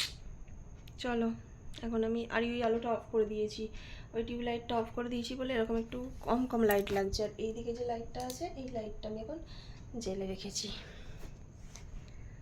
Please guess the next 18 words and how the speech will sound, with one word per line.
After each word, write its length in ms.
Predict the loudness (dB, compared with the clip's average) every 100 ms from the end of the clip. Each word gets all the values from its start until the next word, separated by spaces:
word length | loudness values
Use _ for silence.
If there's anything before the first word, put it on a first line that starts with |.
| -12 -12 -12 -10 -10 -10 -12 -10 -10 -6 -4 -2 -2 -2 -6 -4
প্রচণ্ড 400 | -2 2 4 6
গরম 300 | 4 4 2
করছে, 260 | 2 0
পাখাটা 320 | -2 -2 -2 0
চালাতে 320 | -2 -2 0
পারলে 260 | 4 4
ভালো 220 | 4 4 0
হয়। 140 | -2 -8 -12 -14 -12 -8 -6 -6 -8 -16 _ _ _ -14 -4 -2
ওখানে 320 | 2 6 8
ওই 60 |
যে 120 | 8 6
ঠাকুরের 380 | 4 4 4
প্রদীপ 300 | 4 4 2
জ্বলছে 320 | 6 6 6 4
বলে 200 | 4 4
পাখাটা 360 | 2 2 2
আমি 160 | 2 4
চালাইনি, 640 | 4 6 6 6 6 2